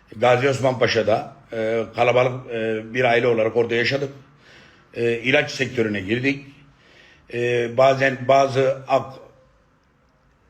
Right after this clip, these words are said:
iftira atmak isteyenler, siyasi olarak bakmak isteyenler Sancak ailesine hep şey derler. "ak Partili,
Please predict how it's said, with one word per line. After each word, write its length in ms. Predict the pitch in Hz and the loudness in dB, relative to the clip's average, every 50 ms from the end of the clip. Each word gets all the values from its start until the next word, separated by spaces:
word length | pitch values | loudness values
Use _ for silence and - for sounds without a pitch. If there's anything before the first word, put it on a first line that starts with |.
| _ _ _ | _ _ _
iftira 420 | 139 127 107 - - 135 139 143 139 | -10 -10 -10 -6 -2 0 2 2 2
atmak 360 | 127 120 - 143 139 127 123 | 0 0 -2 -2 -4 -4 -4
isteyenler, 640 | 113 - - - 127 120 123 127 127 131 127 123 127 - - - - _ _ _ _ _ _ _ _ | -8 -8 -4 0 0 0 0 2 2 2 2 0 -2 -6 -18 -20 -20 _ _ _ _ _ _ _ _
siyasi 520 | - - - - 127 127 131 120 - - 151 | -14 -12 -4 0 2 2 2 2 0 -2 0
olarak 320 | 147 135 131 123 120 113 | 0 2 2 0 0 0
bakmak 320 | 127 120 110 139 147 131 - | -2 -2 -2 -2 -4 -4 -4
isteyenler 440 | - - 131 135 127 139 165 165 | -6 -8 -6 -6 -4 -2 -2 -4
Sancak 360 | 135 - - 127 131 147 143 143 | -4 -4 -6 -4 -2 -2 -2 0
ailesine 380 | 135 131 131 120 113 147 165 | -2 -2 -4 -6 -6 -4 -2
hep 120 | 151 139 117 | -2 -2 0
şey 180 | 151 151 143 | -2 0 0
derler. 280 | 120 104 92 87 78 - - - _ _ _ _ _ _ _ _ _ _ _ _ _ _ _ _ _ _ _ _ _ - | 0 -2 -4 -6 -12 -14 -16 -20 _ _ _ _ _ _ _ _ _ _ _ _ _ _ _ _ _ _ _ _ _ 0
"ak 220 | - 170 170 - - | 0 0 0 0 0
Partili, 680 | 143 127 117 110 127 120 113 120 120 117 120 120 | 0 0 0 -2 -4 -6 -4 -4 -4 -6 -6 -8